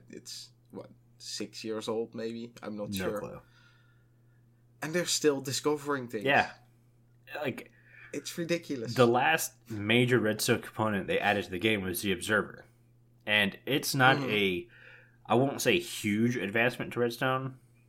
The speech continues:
Speaker 2: Um, it's a very good advancement to Redstone. But for the most part,
Speaker 1: Yeah.
Speaker 2: for the last couple of years, Redstone has stayed the same, and they're still figuring out ways to push Redstone limits.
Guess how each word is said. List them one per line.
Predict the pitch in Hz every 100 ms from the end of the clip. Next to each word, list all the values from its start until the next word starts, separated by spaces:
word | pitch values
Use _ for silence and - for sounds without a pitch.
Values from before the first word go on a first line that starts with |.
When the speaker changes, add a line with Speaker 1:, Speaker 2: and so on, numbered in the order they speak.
| _ _ -
Speaker 2:
Um, | 98 92 90 -
it's | 120
a | 92
very | 113 117
good | 87 110 113 139
advancement | 87 90 87 - -
to | -
Redstone. | 87 87 98 87 87 - - - -
But | - 104 -
for | 131
the | 131
most | 151 226 -
part, | 143 117
Speaker 1:
Yeah. | 135
Speaker 2:
for | 101
the |
last | 101 147 -
couple | 135 113
of |
years, | 127 170 98
Redstone | - 156 - 151
has | 131 117
stayed | - 135 135
the | 95
same, | - 135 120 98 -
and | 127 143
they're | 175
still | 170 - - 160 170
figuring | 170 - 143 131 123 101 104
out | 104 90
ways | 107 104 98 90 - _ - _ -
to | 123
push | - 139 -
Redstone | 110 101 - 113 98
limits. | 107 92 - - -